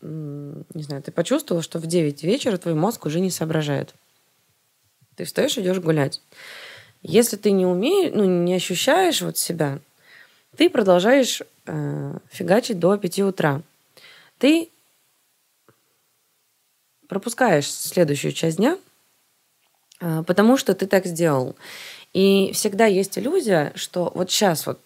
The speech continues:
я сделаю, щас я упарюсь, а потом будет лучше. А правда в том, что есть баланс. И вот эта фраза, э, "равновесие всё уравновесит", оно всегда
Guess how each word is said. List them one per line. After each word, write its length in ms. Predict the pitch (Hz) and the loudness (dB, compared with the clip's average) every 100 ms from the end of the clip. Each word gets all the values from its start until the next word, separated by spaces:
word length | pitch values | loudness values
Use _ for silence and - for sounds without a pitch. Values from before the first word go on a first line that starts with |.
| - | -6
я 160 | 143 | -4
сделаю, 440 | 151 180 320 370 208 | -2 0 2 4 2
щас 320 | - 170 - | 0 -4 -6
я 60 | 156 | -2
упарюсь, 420 | 180 196 349 349 | 2 2 2 -2
а 100 | 202 | -6
потом 280 | 180 220 233 | -4 0 2
будет 200 | 226 196 | 0 0
лучше. 340 | 160 - - - - - - - | -4 -4 -10 -12 -20 -20 -18 -6
А 80 | 185 | 2
правда 300 | 202 190 190 | 4 4 0
в 60 | |
том, 200 | - 381 | 0 -2
что 140 | 370 214 | -2 -2
есть 200 | 226 214 | 0 2
баланс. 580 | 185 165 147 143 - _ _ - - _ | 2 4 0 -2 -8 _ _ -20 -20 _
И 80 | - | -4
вот 120 | 175 | -2
эта 140 | 170 170 | 0 -2
фраза, 760 | - 277 359 254 185 - - - | 0 2 2 2 0 0 -4 -8
э, 400 | - 156 143 151 - - | -8 -6 -8 -10 -14 -6
"равновесие 640 | 170 170 170 170 156 151 | -2 2 4 2 0 -4
всё 180 | 143 170 | -4 -2
уравновесит", 640 | 160 156 160 220 370 - - | 0 0 0 0 -2 -6 -6
оно 160 | - 208 | -2 -2
всегда 640 | 233 - 233 170 151 165 | -2 -2 0 2 2 2